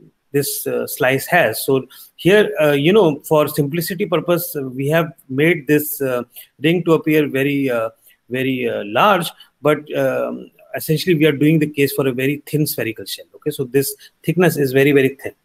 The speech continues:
All right, and when this, uh, uh, when we have a thin spherical shell, okay, so what we can do is we can use the angle approximation.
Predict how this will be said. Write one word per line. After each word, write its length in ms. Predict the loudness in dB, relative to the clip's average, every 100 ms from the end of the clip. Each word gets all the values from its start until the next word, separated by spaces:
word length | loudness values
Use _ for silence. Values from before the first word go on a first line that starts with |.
| _ _
All 80 | -4
right, 120 | -4 -6 -16 -10 -2
and 180 | 2 4
when 320 | 4 4 6
this, 300 | 4 4 2
uh, 440 | 4 4 2 0 -8 _ _ -14
uh, 340 | -12 -12 -14 -20 _ _ _ _ _ _ _ _
when 220 | -4 0 2
we 80 | 2
have 140 | 2
a 100 | 0
thin 240 | 2 2
spherical 380 | 4 4 4 2
shell, 340 | -2 -4 -4 -8 _ _ _ -12
okay, 260 | -8 -8 -10 _ _ _
so 500 | -2 2 4 2 -6 _ _ _ _ -18 _
what 200 | -6 -6
we 100 | -6
can 140 | -4 0
do 360 | 4 4 0 -8 _
is 240 | 0 0 0
we 80 |
can 180 | 0 2
use 240 | 4 2 2
the 140 | 0
angle 280 | 0 0 0
approximation. 720 | 0 -6 -8 -10 -8 -10